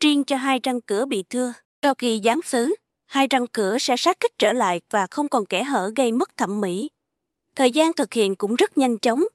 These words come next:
chỉ khoảng ba ngày là hoàn tất. Hai, các trường hợp có thể dán sứ răng cửa. Phương pháp dán răng sứ không mài răng cho hai răng cửa được áp dụng đối với các trường hợp sau:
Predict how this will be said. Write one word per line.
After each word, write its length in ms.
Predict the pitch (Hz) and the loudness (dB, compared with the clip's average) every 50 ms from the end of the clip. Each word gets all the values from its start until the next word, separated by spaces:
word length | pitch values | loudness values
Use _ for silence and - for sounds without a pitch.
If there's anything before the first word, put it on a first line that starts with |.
| _ _ _ _ _ | _ _ _ _ _
chỉ 80 | - 277 | -4 -4
khoảng 320 | - - 254 196 226 294 | -2 0 0 0 0 2
ba 160 | 320 302 285 269 | 2 2 4 4
ngày 320 | 254 247 226 208 202 208 | 2 2 2 2 2 2
là 100 | 220 220 | 2 0
hoàn 260 | 226 247 233 202 185 | 2 2 0 0 2
tất. 220 | - - - - _ _ _ _ _ _ _ _ _ | 4 2 2 2 _ _ _ _ _ _ _ _ _
Hai, 280 | - 269 262 254 247 202 - _ _ _ _ _ _ - | -4 -2 -2 -2 -2 -4 -6 _ _ _ _ _ _ 2
các 180 | - 392 403 - | 2 2 4 4
trường 160 | 277 226 214 | 2 2 2
hợp 200 | 202 233 202 - - | 2 -2 -2 -2 -2
có 120 | - 339 | -4 -4
thể 140 | - - 262 | -2 -2 -2
dán 300 | 220 196 247 269 349 440 | -2 0 0 0 0 -2
sứ 260 | - - 311 285 302 381 - | -2 -2 0 2 2 2 2
răng 200 | 311 269 240 226 | 0 0 0 0
cửa. 360 | - 226 196 160 165 247 330 - _ _ _ _ _ _ _ _ _ - | 0 0 0 0 0 -2 -2 -4 _ _ _ _ _ _ _ _ _ 0
Phương 120 | 285 262 | 0 0
pháp 220 | - 330 392 415 | 2 0 0 0
dán 240 | - 233 262 269 370 440 | 0 0 2 2 2 2
răng 200 | - 320 277 254 | 2 2 2 2
sứ 240 | - - 294 330 466 - | 2 2 2 2 0 0
không 200 | - 392 339 311 | 0 0 2 4
mài 140 | 262 214 | 2 2
răng 240 | 196 - 285 277 262 | 2 2 0 0 0
cho 160 | - - 277 | 0 0 0
hai 240 | 269 233 269 277 269 | 0 0 0 -2 -2
răng 200 | 254 - 269 262 | 0 0 -2 -2
cửa 340 | - - 233 208 196 220 370 392 _ _ _ _ _ - | 0 0 0 2 2 2 -2 -4 _ _ _ _ _ -2
được 200 | 226 226 214 - | 0 0 0 0
áp 180 | - 370 - | -2 -4 -2
dụng 280 | 262 240 220 190 190 190 | 2 2 2 2 2 0
đối 100 | 247 294 | 0 0
với 120 | - 392 | 0 -2
các 220 | - - 415 - - | -4 -4 -4 -4 -4
trường 160 | 277 208 196 | -4 -4 -2
hợp 140 | 208 208 - | -2 -4 -4
sau: 340 | - - - 269 254 254 226 | -2 -2 0 0 0 0 -2